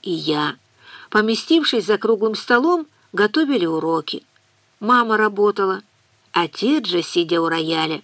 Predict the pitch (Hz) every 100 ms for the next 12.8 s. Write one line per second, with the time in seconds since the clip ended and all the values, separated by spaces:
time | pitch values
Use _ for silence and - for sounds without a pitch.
0 | _ _ 180 175 160 151 170 214 226 220
1 | 214 240 202 156 139 - - - _ _
2 | _ _ _ _ _ _ _ _ _ _
3 | - - - - - - 320 370 - 285
4 | 302 302 294 277 233 254 233 185 156 147
5 | 165 208 175 180 175 185 180 170 180 175
6 | 175 170 170 170 240 269 262 240 202 175
7 | 175 - 147 151 151 - 175 170 165 -
8 | - 151 147 135 _ _ _ _ _ -
9 | - - - - 480 - 370 294 285 226
10 | 311 311 202 190 - - 175 170 - -
11 | - _ _ _ _ - 202 214 196 220
12 | 208 220 294 330 - 175 156 147